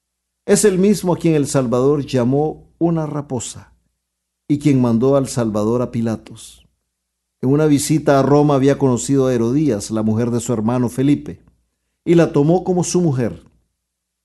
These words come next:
Su propia esposa, la hija de Aretas, un rey árabe, huyó a su padre, y de ello resultó una guerra en la que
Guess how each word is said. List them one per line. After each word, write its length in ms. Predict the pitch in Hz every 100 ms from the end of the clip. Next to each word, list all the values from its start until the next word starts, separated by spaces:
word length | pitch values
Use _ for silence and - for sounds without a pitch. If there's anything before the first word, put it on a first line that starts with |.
| _
Su 300 | - 127 90
propia 340 | 139 147 147
esposa, 600 | 123 - 143 127 113 80 _ _ _ _ -
la 180 | 107 120
hija 300 | 135 131 123
de 140 | 120
Aretas, 480 | 120 135 - 104 -
un 160 | 139
rey 240 | 127 127 127
árabe, 360 | 127 123 123 -
huyó 340 | 123 131 160
a 80 | 160
su 200 | - 127
padre, 440 | 131 110 95 90 - _ _ _ -
y 100 | 120
de 180 | 117
ello 180 | 131 139
resultó 480 | 120 110 110 98 131
una 140 | 127
guerra 320 | 113 120 120 117
en 80 |
la 80 | 101
que 420 | - 104 - _